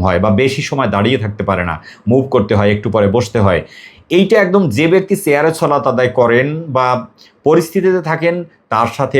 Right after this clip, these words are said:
ওই বান্দার সাথে আল্লাহ তাআলা রব্বুল আলামিনের সাথে সম্পর্ক। ওই বান্দা আল্লাহর কাছে জবাব দিবেন। ওই বান্দা জানে যে আমার আসলে চেয়ার ছাড়া আর কোনো উপায়ই নাই। আল্লাহ সেটা জানেন, তার স্ত্রীও জানে না, তার সন্তানও জানে না,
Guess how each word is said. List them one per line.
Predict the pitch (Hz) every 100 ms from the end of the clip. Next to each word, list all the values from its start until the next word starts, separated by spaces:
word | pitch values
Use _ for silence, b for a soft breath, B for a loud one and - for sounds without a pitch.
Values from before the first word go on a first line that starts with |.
| 131
ওই | 123 160
বান্দার | 131 117 104 131
সাথে | - - 165
আল্লাহ | 113 107
তাআলা | 117 117
রব্বুল | 104 104
আলামিনের | 95 95 104 117
সাথে | 107 98
সম্পর্ক। | 92 90 95 101 92 B B
ওই | 165 185
বান্দা | 175 175 180
আল্লাহর | 147 151
কাছে | 156 147
জবাব | 117 117 135
দিবেন। | 131 117 104
ওই | 139 180
বান্দা | 165 175 175
জানে | 170 139 151 156
যে | 120
আমার | 131 131 147
আসলে | - 147
চেয়ার | - 139 139
ছাড়া | 139 139
আর | 131
কোনো | 135 131
উপায়ই | 117 104 151 139
নাই। | 101 82 - _ _ _ _ _ _ _ _ _ _ _ _ _ _ _ - -
আল্লাহ | 98 98 101 113
সেটা | - 98
জানেন, | 87 87 80 76 _ _ _ -
তার | 101 101
স্ত্রীও | - 143
জানে | 139 143 147
না, | 127
তার | 107
সন্তানও | 101 107 98 113 117
জানে | 92 87
না, | 82